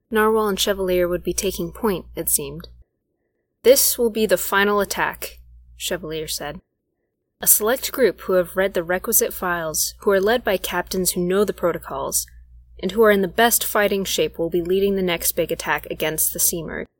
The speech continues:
She remains the most immediate threat. Everyone else will be preparing for the standoff against the Titans." Off to one corner of the stage, Dinah Alcott shifted position. Dragon watched as the girl surveyed the crowd,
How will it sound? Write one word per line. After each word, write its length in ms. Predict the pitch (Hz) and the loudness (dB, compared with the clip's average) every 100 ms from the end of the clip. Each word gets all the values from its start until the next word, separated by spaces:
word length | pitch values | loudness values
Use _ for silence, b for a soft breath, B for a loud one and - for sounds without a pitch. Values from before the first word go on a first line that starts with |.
| _ _ _ _ | _ _ _ _
She 180 | - - | -6 0
remains 460 | 214 208 226 254 247 | 2 4 4 4 2
the 80 | 202 | 2
most 320 | 180 170 - | 0 -2 -2
immediate 440 | 175 165 160 - | -4 -6 -6 -6
threat. 400 | - 143 - - - _ _ _ _ _ _ - | -8 -10 -10 -12 -16 _ _ _ _ _ _ -8
Everyone 380 | 185 233 254 247 | 0 4 4 2
else 420 | - 190 220 - | 2 0 -2 -2
will 120 | 185 | -2
be 140 | 185 185 | -2 -4
preparing 500 | 185 - 185 190 202 | -4 -2 0 0 -2
for 160 | - | -6
the 60 | - | -2
standoff 580 | - 175 175 170 180 190 | -2 -2 -4 -4 -4 -6
against 320 | 175 170 - | -4 0 -2
the 60 | |
Titans." 680 | - 175 165 143 147 - - - _ _ _ _ _ _ _ _ _ | -2 -6 -6 -8 -12 -10 -10 -12 _ _ _ _ _ _ _ _ _
Off 240 | 202 240 - | -8 -6 -2
to 240 | - 262 | 0 0
one 200 | 202 214 | 0 -2
corner 320 | 214 202 196 | -2 -2 -2
of 100 | 185 | -4
the 80 | 185 | -4
stage, 680 | - - 160 151 - - - - - - - | -2 0 0 -2 -4 -6 -6 -16 -20 -16 -4
Dinah 320 | 190 220 220 | 0 0 0
Alcott 480 | 170 175 - 160 - | -2 -4 -2 -2 0
shifted 420 | - 180 - 185 | -2 -2 -2 -2
position. 580 | - 165 156 - - - _ _ _ _ _ _ | -2 -2 -2 -6 -10 -14 _ _ _ _ _ _
Dragon 380 | - 208 254 240 | -4 -2 0 0
watched 300 | 196 185 - | 0 0 -2
as 140 | 190 | 0
the 80 | 180 | 0
girl 260 | 185 180 180 | 0 -4 -2
surveyed 440 | - 175 180 185 | -2 -2 -2 -2
the 80 | 180 | -4
crowd, 520 | - 175 156 151 202 | -6 -6 -6 -8 -12